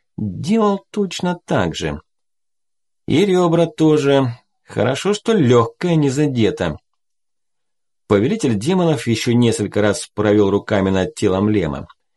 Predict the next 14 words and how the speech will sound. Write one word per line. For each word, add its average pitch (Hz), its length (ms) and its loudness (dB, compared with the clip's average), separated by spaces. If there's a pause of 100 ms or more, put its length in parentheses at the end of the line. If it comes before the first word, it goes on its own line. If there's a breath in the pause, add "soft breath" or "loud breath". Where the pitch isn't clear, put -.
(260)
Потом 104 300 0
разогнулся 98 640 0
и - 160 -4
тряхнул 107 400 0
кистями, 185 720 -2 (180)
как 104 220 0
будто 196 420 -4
что-то 160 480 -2
стряхивая 110 800 0
с - 80 -8
пальцев. - 600 -6 (520)
Сияние 143 720 -2
исчезло. - 760 -6 (640)
Лем 147 280 -2